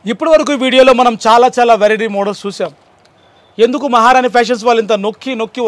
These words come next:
ఒక్కాడిచ్చి చీరల గురించి చెబుతారంటే నిజమే. ఆ, నేను అదే చెప్తూ ఉంటాను, ఎందుకంటే సముద్రం చూస్తానే చాలా పెద్దగా ఉంటుంది కానీ తాగడానికి నీళ్లు పనికిరావని. సూరత్లో చీరలు తయారు చేస్తారన్నమాట నిజమే, కానీ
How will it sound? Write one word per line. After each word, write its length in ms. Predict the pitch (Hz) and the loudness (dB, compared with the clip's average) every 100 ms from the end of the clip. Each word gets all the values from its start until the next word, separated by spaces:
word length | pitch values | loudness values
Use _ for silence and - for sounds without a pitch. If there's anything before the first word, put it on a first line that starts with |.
| 202 | -4
ఒక్కాడిచ్చి 440 | - 233 214 220 | -2 -2 -4 -12
చీరల 200 | - 214 214 | -6 -4 -4
గురించి 180 | 214 196 | -8 -8
చెబుతారంటే 520 | 180 185 185 175 190 233 _ _ _ _ _ - | -6 -4 -4 -4 -10 -12 _ _ _ _ _ -10
నిజమే. 280 | 208 254 214 _ _ _ _ _ - | -4 -4 -4 _ _ _ _ _ -12
ఆ, 40 | 185 | -10
నేను 120 | 185 208 | -4 -4
అదే 100 | 214 | 0
చెప్తూ 200 | 262 208 277 | -2 -2 -4
ఉంటాను, 180 | 247 226 | 0 0
ఎందుకంటే 260 | 220 226 233 | 0 0 0
సముద్రం 320 | 214 226 220 233 | 0 -2 -2 -6
చూస్తానే 260 | 233 262 247 | -2 0 2
చాలా 120 | 240 220 | 2 2
పెద్దగా 280 | 208 202 233 233 | 2 0 -2 -2
ఉంటుంది 200 | 214 220 214 | -4 -6 -2
కానీ 160 | 220 247 226 | -2 -2 -2
తాగడానికి 400 | 208 220 220 202 | -2 0 -2 -4
నీళ్లు 140 | 202 208 | -8 -4
పనికిరావని. 500 | 190 202 208 202 196 247 _ _ _ _ - | -4 -4 -4 -4 -6 -10 _ _ _ _ -8
సూరత్లో 360 | 269 294 233 277 | 0 0 2 -2
చీరలు 220 | 262 269 247 | 0 -2 2
తయారు 200 | 247 247 | 2 4
చేస్తారన్నమాట 400 | 247 254 240 240 220 | 0 0 -2 -4 -4
నిజమే, 200 | 233 247 240 | -4 -2 0
కానీ 160 | 240 | 0